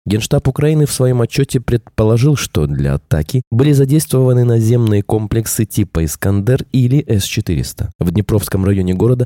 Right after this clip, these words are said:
тридцать пять частных домов остаются без света в результате повреждений линий электропередач обломками ракет.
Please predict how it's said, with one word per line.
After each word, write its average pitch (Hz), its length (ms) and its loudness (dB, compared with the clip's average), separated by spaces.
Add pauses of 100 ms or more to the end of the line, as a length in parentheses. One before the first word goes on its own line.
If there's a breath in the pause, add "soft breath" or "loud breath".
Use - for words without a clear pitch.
тридцать 139 380 0
пять 117 200 0
частных 87 440 -2
домов 90 320 0
остаются 82 480 -2
без 76 200 -2
света 110 500 -2
в - 20 2
результате 120 540 0
повреждений 110 720 2
линий 98 360 2
электропередач 87 880 -2
обломками 98 560 0
ракет. - 460 -6